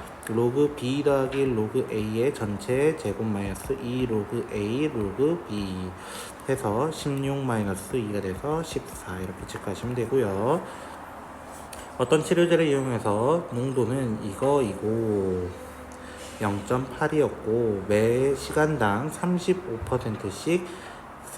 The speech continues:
어, 하락합니다 라고 되어 있습니다. 그러면은 결국에는 남는 거는 뭐예요? 여기에다가 백분의 육십오만큼씩 남을 겁니다.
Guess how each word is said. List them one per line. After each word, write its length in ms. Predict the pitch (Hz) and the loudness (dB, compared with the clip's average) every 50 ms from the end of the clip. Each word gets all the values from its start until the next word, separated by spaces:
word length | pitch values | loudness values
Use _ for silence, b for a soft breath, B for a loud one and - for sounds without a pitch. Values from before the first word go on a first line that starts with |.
| - - | -10 -6
어, 280 | 107 101 95 95 95 92 | -4 -2 -2 -2 -4 -4
하락합니다 880 | - 131 123 123 139 135 127 - 127 113 104 101 95 101 104 104 104 98 | 0 0 2 2 2 0 0 -4 -2 -2 -2 -2 0 0 2 4 4 4
라고 200 | 95 95 95 98 | 2 2 0 0
되어 180 | - 107 104 104 | 0 0 0 0
있습니다. 720 | 104 101 - - - 104 98 95 95 92 101 98 92 90 B B B B B B B | 0 -2 -4 -6 -8 -6 -6 -4 -4 -2 -2 -2 -2 -4 B B B B B B B
그러면은 640 | - 151 160 160 156 143 127 120 120 139 170 190 185 - - - - - | 4 6 6 6 6 4 4 4 4 4 4 4 2 -2 -6 -12 -10 2
결국에는 640 | - 143 143 156 170 185 180 170 151 156 156 135 110 | 8 8 8 10 10 8 8 8 6 6 4 4 4
남는 320 | 113 117 143 160 175 175 | 4 4 4 4 4 4
거는 240 | 165 160 151 139 110 | 4 4 2 2 2
뭐예요? 500 | 107 107 107 107 110 131 156 175 170 - - | 4 4 6 6 6 4 4 2 0 -2 0
여기에다가 760 | 117 110 107 113 117 113 104 98 110 104 117 143 175 185 185 B B B B - | 0 0 2 2 4 4 4 4 2 0 2 2 2 0 0 B B B B 0
백분의 720 | 120 117 - - - - 117 110 113 131 156 175 190 185 185 - - - | 0 0 0 -2 -8 -4 -2 0 0 2 2 2 2 0 -2 -8 -6 -6
육십오만큼씩 1300 | 113 110 - - - - 156 156 - - 123 113 113 113 120 123 123 123 - 127 107 101 - - 165 165 147 | -6 -6 -6 -6 -4 -2 -2 -4 -4 -4 -4 -2 0 2 2 0 0 0 -2 -2 -2 -2 -2 -2 0 2 2
남을 360 | 113 98 98 113 131 143 - | 2 2 2 2 0 0 0
겁니다. 560 | - 107 101 101 95 92 92 95 92 87 90 | -2 -2 -2 -2 -4 -2 -2 -2 -2 -2 -4